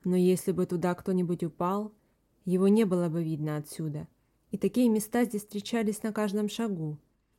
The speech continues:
Рельеф холма становился всё сложнее, с резкими перепадами, с возвышениями и впадинами. Нет, и всё-таки кто так скверно пошутил и назвал гору холмом. Впрочем,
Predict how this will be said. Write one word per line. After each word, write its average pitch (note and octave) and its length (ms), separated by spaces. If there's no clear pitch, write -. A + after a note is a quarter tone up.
Рельеф B3 400
холма G#3 400
становился F#3+ 560
всё G#3 200
сложнее, F3 720
с - 80
резкими A#3 440
перепадами, F#3 800
с - 140
возвышениями F3+ 1080
и - 20
впадинами. E3+ 920
Нет, F3 520
и G3 100
всё-таки F#3+ 640
кто - 340
так B3+ 240
скверно F#3+ 680
пошутил G3+ 600
и - 160
назвал F3+ 440
гору G#3 300
холмом. F3+ 680
Впрочем, F3+ 640